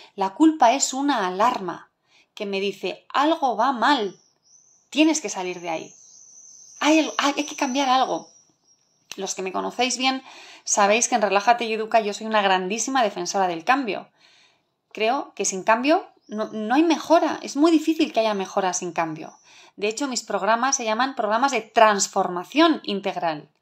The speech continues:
Vamos más allá del cambio, vamos a la transformación. Transformamos al adulto, que ese es mi objetivo. Mi objetivo es un objetivo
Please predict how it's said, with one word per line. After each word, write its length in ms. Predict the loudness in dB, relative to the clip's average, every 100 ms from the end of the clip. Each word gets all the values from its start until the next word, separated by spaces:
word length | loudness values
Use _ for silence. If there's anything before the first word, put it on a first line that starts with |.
| _ _
Vamos 240 | -8 -8 -8
más 180 | -8 -6
allá 160 | -6
del 180 | -8 -6
cambio, 280 | -4 -2 -2
vamos 200 | -2 2
a 40 |
la 100 | 0
transformación. 960 | 2 -4 -2 -4 -4 -10 -6 -6 -6 _ _ _ _ _ _ _ _ _
Transformamos 800 | -2 -2 0 -2 4 2 2 0
al 80 | -2
adulto, 480 | -2 -6 -10 -20 -20 _ -20 -20 _ _
que 140 | -4
ese 160 | -4 -4
es 80 | -4
mi 100 | -6
objetivo. 560 | -8 -12 -10 -10 -12 -12
Mi 120 | -12
objetivo 580 | -10 -12 -8 -6 -6 -6
es 120 | -10
un 60 | -8
objetivo 640 | -12 -14 -10 -6 -6 -8